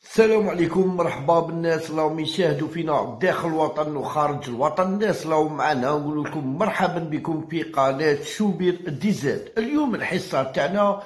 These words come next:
وين غادي نتكلموا على الأرسنال. خلينا من البلان وهاي ونا ونا والشعر منا بنهربوا شوية.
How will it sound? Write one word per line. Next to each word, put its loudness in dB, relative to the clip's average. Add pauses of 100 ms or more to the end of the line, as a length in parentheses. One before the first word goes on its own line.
(320)
وين 4
غادي 2
نتكلموا 0
على 2
الأرسنال. 2
خلينا -8
من -10
البلان -8
وهاي -2
ونا -6
ونا -8
والشعر -4
منا -4
بنهربوا 0
شوية. -10